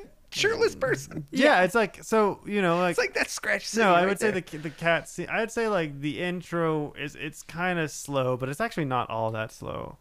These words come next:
Speaker 2: The low light, yeah, I don't know. It's, there's, the movie middles so much that it's, it's really not super good or super bad at any point.
Speaker 1: Yeah.
Speaker 2: It's, to me, it's like, w-, what I think it does really well is that it's just, like, one experience, the whole movie,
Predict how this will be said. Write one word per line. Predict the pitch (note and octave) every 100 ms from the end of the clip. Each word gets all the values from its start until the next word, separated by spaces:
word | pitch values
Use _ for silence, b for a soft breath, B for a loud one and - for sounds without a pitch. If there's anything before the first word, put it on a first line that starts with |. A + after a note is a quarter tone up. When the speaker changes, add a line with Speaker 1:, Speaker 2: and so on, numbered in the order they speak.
| b b b b -
Speaker 2:
The |
low | F3+ A#3 C4
light, | A#3+ -
yeah, | C4 -
I | C#4+
don't | C#4+
know. | E3+ F#3
It's, | G3 E3 - b b b - -
there's, | E3+ A3 A3+ - _
the | - F3+ A3
movie | A3 C4 C4+ C4
middles | E3+ D#3+ F3 E3+ B2+ A2+
so | - - D#3 D#3
much | C3 B2 - - -
that | C3+ C3
it's, | C3 - -
it's | D3+ D3 - - C#3
really | E3 G#3 F#3
not | E3 D#3 - - - - - - - - - -
super | - - E3+ D#3
good | C#3 D3
or | C#3 C3+
super | C3+ B2+
bad | B2+ B2+ A#2+
at | A#2+
any | B2 A#2
point. | - C3+ B2 -
Speaker 1:
Yeah. | A#2 G2+ E2 -
Speaker 2:
It's, | F3+ -
to | - G3
me, | A3+
it's | G#3 -
like, | D#3+
w-, | C#3+ C#3+ - b b b - -
what | E3
I | D#3+
think | E3+ E3
it |
does | D3 C3
really | C3+ C3 B2
well | A#2+ A#2 A2+
is | A2
that | A2
it's | -
just, | - A2
like, | A#2 A#2+
one | A#2+ A#2+ B2+ C3 A#2+
experience, | A2 - A#2 - -
the | - A2+
whole | A#2 A2+
movie, | A2+ G#2+ A2 A2